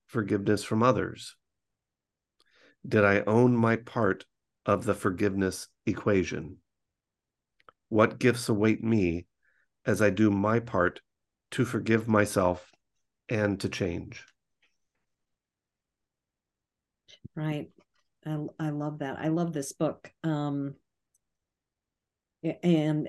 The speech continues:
Speaker 2: Tim, I, I've never, I haven't ever asked you how, how long it took you to write the book and all those other pieces, but it's, it's really quite a gem. Um, and this particular one that I heard was that, that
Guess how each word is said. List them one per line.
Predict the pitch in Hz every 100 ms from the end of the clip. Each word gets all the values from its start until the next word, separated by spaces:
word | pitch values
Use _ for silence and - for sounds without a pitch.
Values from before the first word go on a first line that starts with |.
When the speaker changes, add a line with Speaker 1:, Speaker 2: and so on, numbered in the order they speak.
| -
Speaker 2:
Tim, | 196 180 160 -
I, | 156 -
I've | 160
never, | 165 160 -
I | 156 143
haven't | 160 165 160
ever | 151 143
asked | 113 147 147 -
you | 143 135 127 _ _ _ _ _ -
how, | - 151 151 156 156 151 151 147
how | - 143 139 143 143
long | 147 151 147 147 143 143 147 143 151
it | 127
took | - -
you | 135
to | 180
write | 196 208
the | 190
book | 180 170 165 156
and | 139
all | 143
those | 143 143 139
other | 139
pieces, | - 220 220 220 160
but | - 131
it's, | 156 156 - -
it's | 160 -
really | 156 175 151
quite | - 175 170 175
a | 151
gem. | 143 151 135 131 147 _ _ _ _ _ -
Um, | 151 143 -
and | 156 175
this | 240 -
particular | 247 226 190 175 165
one | 151 156 147 151 151
that | 151 147
I |
heard | 147 160 151 143
was | 139 135 139 - _ _ _ -
that, | 160 - 156
that | 160 147